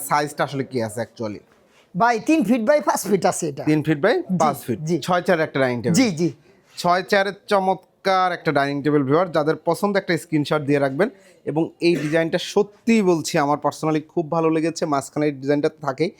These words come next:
Speaker 1: এই যে সাইড দিয়ে, চার সাইড দিয়ে যে ডিজাইনটা, এইটার জন্য এটা আরো সুন্দর লাগছে। চমৎকার। এটা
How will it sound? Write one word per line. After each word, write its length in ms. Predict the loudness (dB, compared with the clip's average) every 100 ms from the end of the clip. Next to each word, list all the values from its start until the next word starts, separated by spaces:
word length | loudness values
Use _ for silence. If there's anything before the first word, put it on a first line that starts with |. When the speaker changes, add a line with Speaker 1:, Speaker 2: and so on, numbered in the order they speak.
| -20 -12 -2
Speaker 1:
এই 60 | 0 0
যে 60 | -2
সাইড 220 | -2 -2 0
দিয়ে, 120 | 0 0 -4
চার 160 | -2 -2 -2
সাইড 180 | -2 -2 -2
দিয়ে 120 | 0
যে 60 | 0 -2
ডিজাইনটা, 420 | 0 0 0 -2 -4 -6 -20 _ -6 -2
এইটার 260 | 0 0 0
জন্য 180 | 0 2 0
এটা 120 | 2 0 2
আরো 120 | -2 -4 0
সুন্দর 280 | 2 2 2
লাগছে। 240 | -2 -8 -16 _ -20 -20 _
চমৎকার। 280 | -2 0 0
এটা 100 | 0